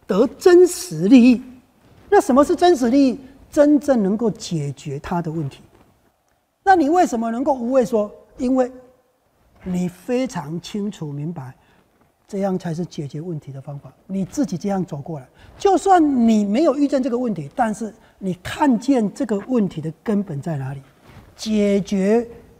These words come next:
解决这个问题的正确方法在哪里，你非常清楚明白，没有任何疑问。这个是很重要的啊。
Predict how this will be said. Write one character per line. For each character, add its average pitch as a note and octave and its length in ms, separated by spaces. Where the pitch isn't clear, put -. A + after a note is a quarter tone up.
解 A3 400
决 A3+ 240
这 F4+ 120
个 C4+ 120
问 C#4 300
题 - 200
的 F3 100
正 B3 300
确 A3 200
方 F#3+ 180
法 D3 140
在 F3 140
哪 D3 140
里， C3+ 100
你 G3+ 360
非 C4 280
常 D3 440
清 A#3 480
楚 - 180
明 F3 180
白， D#3 220
没 F3+ 320
有 D#3 180
任 E3+ 260
何 C#3 260
疑 C#3 160
问。 D3 140
这 G4+ 120
个 C#4 160
是 D#4+ 180
很 F3+ 180
重 G3+ 200
要 E3+ 160
的 C3+ 120
啊。 C3 240